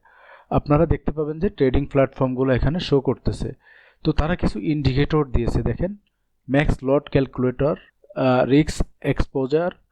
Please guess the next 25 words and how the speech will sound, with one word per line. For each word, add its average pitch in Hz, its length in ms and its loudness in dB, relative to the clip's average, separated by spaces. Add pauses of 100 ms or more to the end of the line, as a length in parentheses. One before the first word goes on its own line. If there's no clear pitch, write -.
(300)
তারপরে 123 680 -2
drag 139 240 4 (180)
and 139 100 -2 (200)
trade, 147 440 0 (180)
তারপরে 120 360 0
অটো 135 460 0
চার্টিস্ট, - 680 -2 (420)
এই 135 120 0
কয়েকটা 135 360 0 (200)
ইন্ডিকেটর 147 600 0
দিয়ে 151 160 2
দিয়েছে। 151 420 0 (120)
এখানে 202 260 2
দেখুন 190 380 -2 (180)
এমটি 143 240 0
ফাইভ 131 400 2
প্ল্যাটফর্ম, 104 600 -4 (280)
এটা 143 200 2
হলো 151 140 -2
উইন্ডোজের 143 440 0
জন্য, 151 460 -2
এটা 135 240 -2
ম্যাক, 131 380 -2 (100)
এটা 135 200 -2
লিনাক্স, 135 560 -2